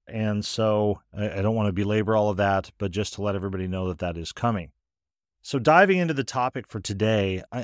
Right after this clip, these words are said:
I wanna take a look at a theme that touches on some of the issues, some of the other, the other themes and issues that we've talked about in this series. And I, I think it's still distinct.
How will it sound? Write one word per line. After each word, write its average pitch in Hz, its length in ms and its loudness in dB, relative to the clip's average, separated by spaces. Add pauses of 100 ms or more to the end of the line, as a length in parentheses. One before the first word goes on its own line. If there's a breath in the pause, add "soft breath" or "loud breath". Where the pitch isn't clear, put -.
I 101 160 -12
wanna 185 320 4
take 208 160 4
a 180 40 8
look 160 200 6
at 139 60 2
a 120 40 4
theme 135 360 -2
that 113 120 -4
touches 165 400 2
on 127 60 0
some 143 200 0
of 139 60 -2
the 127 240 0
issues, 143 420 -2
some 135 140 -4
of 123 60 0
the 117 80 2
other, 113 200 2
the 104 280 -4
other 110 180 2
themes 120 480 0
and 104 80 -4
issues 107 400 -6
that 98 80 -6
we've 104 160 -4
talked 101 320 -2
about 107 220 0
in 92 100 -4
this 92 140 -6
series. 135 440 -4
And 143 160 -6
I, - 60 -10
I - 20 -10
think 135 160 -4
it's - 120 -2
still 139 180 2
distinct. 139 560 -4